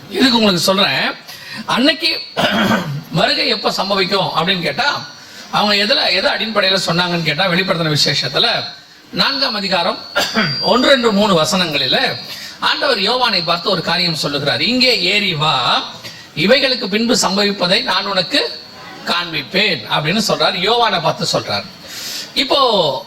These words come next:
அது வரைக்கும் நமக்கு போதிச்சவங்க என்ன சொல்லிட்டாங்க? மூணாம் அதிகாரத்தோடு கூட ஏழு சபையும் முடிவடைந்து விடுகிறது.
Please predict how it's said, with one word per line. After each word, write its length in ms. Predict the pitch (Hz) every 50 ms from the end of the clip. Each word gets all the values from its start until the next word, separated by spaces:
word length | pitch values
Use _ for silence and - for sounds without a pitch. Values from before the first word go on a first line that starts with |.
| - -
அது 200 | - 233 226 262
வரைக்கும் 320 | 262 254 269 302 277 254
நமக்கு 160 | 240 220 196
போதிச்சவங்க 540 | 165 220 247 262 254 202 - 233 220 226 220
என்ன 200 | 190 180 196 214
சொல்லிட்டாங்க? 500 | 190 190 196 175 170 170 - 151 147 190 240 - - - - - - - - - - - - 165
மூணாம் 420 | 196 285 311 320 302 294 254 233 220
அதிகாரத்தோடு 440 | 220 214 202 185 170 196 185 180
கூட 180 | 185 220 262 269
ஏழு 320 | 214 202 214 214 208 196
சபையும் 360 | 185 190 185 190 202 226 240 220
முடிவடைந்து 760 | 214 220 240 226 220 196 185 190 202 285 466 - - - - - - -
விடுகிறது. 880 | 160 165 160 156 139 123 110 107 117 170 202 196 - - - - -